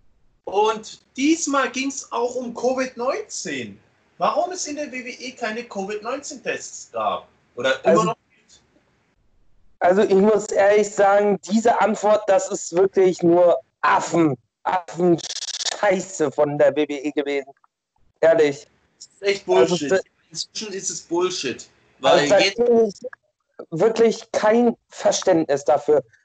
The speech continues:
Speaker 2: Tut mir leid.
Speaker 1: Von mir auch keins, weil, ich sag's mal so, liebe W W E,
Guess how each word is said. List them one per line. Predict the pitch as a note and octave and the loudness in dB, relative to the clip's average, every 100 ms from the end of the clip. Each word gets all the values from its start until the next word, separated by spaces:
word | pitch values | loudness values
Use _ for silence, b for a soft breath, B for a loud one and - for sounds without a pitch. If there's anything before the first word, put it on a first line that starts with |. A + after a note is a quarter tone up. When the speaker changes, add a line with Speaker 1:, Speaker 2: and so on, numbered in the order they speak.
| _ - | _ -2
Speaker 2:
Tut | A#3+ B3 | 0 2
mir | G#3 | 4
leid. | G3 E3+ D3 - - _ _ _ _ _ _ _ _ _ | 4 4 2 -2 -14 _ _ _ _ _ _ _ _ _
Speaker 1:
Von | D#3 D#3 | -8 -2
mir | D3+ | 0
auch | C#3+ D3 | 0 -4
keins, | - A2+ A2 A2 B2 | -6 -6 -6 -8 -4
weil, | C#3+ E3 D3 B2 G2 _ _ _ | -2 2 0 0 -6 _ _ _
ich | - B2+ | -16 -6
sag's | F3 F3 | -4 -4
mal | F3+ | -4
so, | E3+ F3 | -6 -4
liebe | D3+ G3+ A#3+ A3+ | -6 -6 -8 -6
W | G#3+ | -6
W | G#3 | -6
E, | F#3 F3+ A#2+ | -8 -8 -10